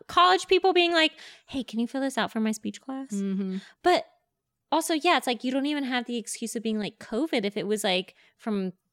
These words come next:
Speaker 1: two thousand, what, eight to two thousand seventeen.
Speaker 2: Seventeen,
Speaker 1: Like,
Speaker 2: yeah.
Speaker 1: there's, that's plenty of time. India's super connected to the internet, like, so what?
Speaker 2: I know.
Speaker 1: I
Speaker 2: It's like, okay.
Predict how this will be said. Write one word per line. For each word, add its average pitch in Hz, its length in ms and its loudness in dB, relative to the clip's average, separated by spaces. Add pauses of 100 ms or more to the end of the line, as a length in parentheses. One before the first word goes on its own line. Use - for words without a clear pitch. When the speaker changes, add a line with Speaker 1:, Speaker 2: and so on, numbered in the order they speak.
Speaker 1:
two 233 200 -6
thousand, 196 580 -2
what, 190 320 0
eight 190 220 -2
to - 80 -12
two 214 160 -8
thousand 196 300 -2
seventeen. - 180 -12 (420)
Speaker 2:
Seventeen, 240 720 2
Speaker 1:
Like, 269 240 4
Speaker 2:
yeah. - 140 -6 (240)
Speaker 1:
there's, 285 260 -4
that's 311 240 -2
plenty 285 400 -4
of 330 120 -6
time. 240 440 -2 (260)
India's 302 320 0
super 339 340 -2
connected 247 540 -2
to 208 420 -4 (120)
the - 160 -4
internet, 233 640 0
like, 208 200 -2
so 208 420 -2 (240)
what? 427 280 2 (260)
Speaker 2:
I 202 180 2
know. 170 60 -2
Speaker 1:
I 120 280 -6
Speaker 2:
It's 247 180 -4
like, 254 160 -2 (320)
okay. - 340 -6